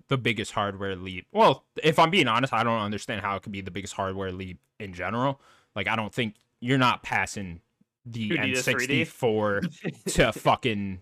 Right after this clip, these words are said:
Speaker 1: whatever the gen after that was, you know, or even P S two into three sixty era. I don't think you guys are
Speaker 2: I
Speaker 1: getting
Speaker 2: just
Speaker 1: that
Speaker 2: think
Speaker 1: far.
Speaker 2: two D to three D and N E S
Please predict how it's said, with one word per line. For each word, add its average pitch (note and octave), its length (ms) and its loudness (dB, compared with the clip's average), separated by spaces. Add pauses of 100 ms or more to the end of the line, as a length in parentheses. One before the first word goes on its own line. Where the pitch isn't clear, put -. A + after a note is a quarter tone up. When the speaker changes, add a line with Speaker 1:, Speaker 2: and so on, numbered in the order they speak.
Speaker 1:
whatever A#2 360 0
the A2+ 120 -4
gen B2+ 220 0
after G#2+ 320 -2
that F#2 280 -4
was, F2 340 -8
you G2+ 120 -6
know, F#2+ 200 -6 (220)
or C#3 100 6
even D3 320 6
P C#3 220 4
S - 160 0
two B2+ 360 4
into A#2 320 -2
three A2 200 -4
sixty G2+ 500 -6
era. E2+ 400 -6
I A2+ 80 -2
don't A2 140 -2
think G2+ 180 -10
you G#2 80 -10
guys F#2 240 -4
are F2+ 80 -8
Speaker 2:
I - 40 -2
Speaker 1:
getting G2+ 100 -4
Speaker 2:
just G#2+ 100 -4
Speaker 1:
that A2+ 200 -2
Speaker 2:
think - 0 -
Speaker 1:
far. A#2+ 220 0
Speaker 2:
two A#2+ 60 -4
D C3 100 -6
to B2 60 -6
three C#3+ 220 -8
D G2+ 240 -10
and C#3 240 -6
N C#3+ 180 -6
E C#3+ 120 -2
S D#3+ 380 -6